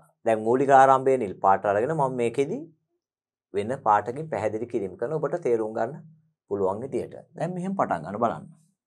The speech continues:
ඔබ අත් අකුරු ලියද්දි හරියට ලියන්න ඕන. එයාට ඒ ගෞරවය දෙන්න ඕන.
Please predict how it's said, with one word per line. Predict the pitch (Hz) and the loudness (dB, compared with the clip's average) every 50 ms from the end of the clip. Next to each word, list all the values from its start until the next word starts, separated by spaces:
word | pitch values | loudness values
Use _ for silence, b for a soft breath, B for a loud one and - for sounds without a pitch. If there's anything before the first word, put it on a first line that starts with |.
| _ _ _ _ _ _ _ _ _ _ _ _ _ - _ _ - - - _ _ - - - - _ _ - _ _ - _ _ _ - - _ _ _ _ _ _ _ _ _ _ _ _ - - _ _ - _ _ - - _ _ _ _ _ _ _ - - - _ _ _ _ _ _ _ _ _ _ _ _ _ _ _ - | _ _ _ _ _ _ _ _ _ _ _ _ _ -20 _ _ -20 -20 -20 _ _ -20 -20 -20 -20 _ _ -20 _ _ -20 _ _ _ -20 -20 _ _ _ _ _ _ _ _ _ _ _ _ -20 -20 _ _ -20 _ _ -20 -20 _ _ _ _ _ _ _ -20 -20 -20 _ _ _ _ _ _ _ _ _ _ _ _ _ _ _ -10
ඔබ | - 98 107 | -2 4 6
අත් | 110 101 104 - - | 6 6 4 2 0
අකුරු | 113 104 - 127 127 131 | 0 2 2 0 0 2
ලියද්දි | 131 113 110 113 127 143 175 196 | 4 4 4 2 2 2 0 2
හරියට | 175 170 156 170 180 202 208 | 2 2 4 4 2 2 2
ලියන්න | 190 165 156 139 131 127 123 | 4 6 6 6 6 4 0
ඕන. | 120 120 | 0 0
එයාට | 120 127 135 143 151 151 175 | 4 6 6 6 6 4 2
ඒ | 165 156 147 | 2 2 2
ගෞරවය | 147 135 123 123 131 151 175 190 185 | 6 6 6 6 6 4 4 2 4
දෙන්න | 156 123 117 107 104 98 | 4 2 2 0 0 -4
ඕන. | 90 82 69 60 | -6 -6 -8 -12